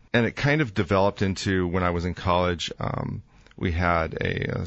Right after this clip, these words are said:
guest speaker who talked about the importance of prayer and the value of praying. And, and he challenged the students to begin to pray for an hour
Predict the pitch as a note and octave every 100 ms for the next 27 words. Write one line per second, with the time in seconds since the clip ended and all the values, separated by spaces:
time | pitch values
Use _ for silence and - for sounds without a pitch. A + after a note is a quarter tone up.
0 | - - F#2+ - - E2+ - F#2 D2 F#2
1 | E2+ E2+ - E2+ E2 E2+ - E2 F#2+ D#2+
2 | - F#2 F#2+ E2 - - D#2+ E2 E2+ F2
3 | D#2 D2+ D#2 D#2 D#2 D#2 - D#2+ D#2+ D#2+
4 | D#2 D#2 - - - - - - - _
5 | _ - G2 F#2+ G2 E2+ A#2 C3+ B2+ A2+
6 | - - - - G2+ F#2 F#2 E2+ - -
7 | G2+ G2 F2+ F#2 - - - - F#2 F#2
8 | E2+ F2+ F#2+ F#2 F2 - F#2 F2 E2+ E2+
9 | E2 E2 F2 E2+ E2 F#2